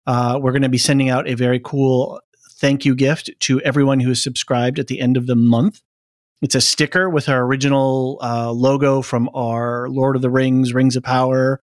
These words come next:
uh, beginnings, and, uh, it has an elvish handwritten or hand, digitally, uh, hand done, uh,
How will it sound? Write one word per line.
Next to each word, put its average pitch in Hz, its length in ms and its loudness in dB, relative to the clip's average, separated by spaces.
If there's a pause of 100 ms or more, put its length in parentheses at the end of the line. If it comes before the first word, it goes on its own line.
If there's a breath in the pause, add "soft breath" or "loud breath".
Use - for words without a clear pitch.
(260)
uh, 127 420 0
beginnings, 143 920 0
and, 127 560 0
uh, 123 220 -2
it 139 80 -4
has 123 200 0
an 123 240 0
elvish 143 600 0 (320)
handwritten 156 960 0
or 131 100 0
hand, 147 460 0
digitally, 143 720 2 (140)
uh, 127 280 2
hand 127 540 -2
done, 123 440 0
uh, 123 440 -6